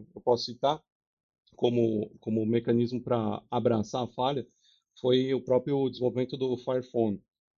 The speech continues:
A Amazon gastou, é, uma quantia significativa e, e financeiramente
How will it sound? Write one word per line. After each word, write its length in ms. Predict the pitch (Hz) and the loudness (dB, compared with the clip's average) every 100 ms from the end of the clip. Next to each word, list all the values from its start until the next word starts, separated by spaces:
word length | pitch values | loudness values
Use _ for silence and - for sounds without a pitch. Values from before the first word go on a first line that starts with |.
| 110 | -6
A 260 | 107 107 | -4 0
Amazon 300 | 110 117 135 | 2 2 0
gastou, 920 | 127 123 - 135 127 123 113 107 98 85 _ _ _ _ _ | 0 -2 0 2 6 6 6 4 -2 -10 _ _ _ _ _
é, 60 | 107 104 98 - - - | -8 -6 -6 -8 -14 -10
uma 160 | 110 101 | -6 -4
quantia 460 | 123 113 - 117 104 98 | -4 -4 -2 -2 0 -6
significativa 800 | - 123 127 - 110 - 202 139 113 | -8 -4 -4 -2 -4 -2 0 2 2
e, 360 | 120 113 110 - _ _ | 2 0 0 -6 _ _
e 100 | - | -12
financeiramente 880 | - 127 113 123 113 110 135 165 - | -4 0 0 0 0 2 0 -2 -10